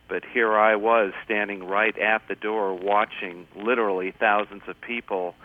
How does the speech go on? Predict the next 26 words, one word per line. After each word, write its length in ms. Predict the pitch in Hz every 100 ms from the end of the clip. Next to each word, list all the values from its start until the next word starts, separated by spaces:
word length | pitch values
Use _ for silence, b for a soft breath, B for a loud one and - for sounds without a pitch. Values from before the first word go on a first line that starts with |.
| B B B
like 240 | 98 98 101
a 60 |
human 520 | 90 120 117 110 95
avalanche, 680 | 87 107 117 101 90 85 -
a 80 | 87 -
stampede 680 | - 98 92 - 120 104 87
coming 340 | - 101 95
right 280 | 90 95 95
at 260 | 101 101 90
us. 120 | 82 - - B B B B B
And 120 | 127
it 80 | 151
was 180 | 160 170
a 60 | 127 -
scary 360 | - 113 98 95
night. 340 | 92 87 82
Uh, 160 | 90 95 -
Tyson 340 | 131 147 - 135
fights 360 | - 123 120 -
always 340 | 117 120 117 110
brought 280 | - 110 107
in 180 | 107 104
people 460 | - 113 - 110 104
from 140 | 104 92
different 340 | 107 107 98
cultures 540 | - 110 110 - 131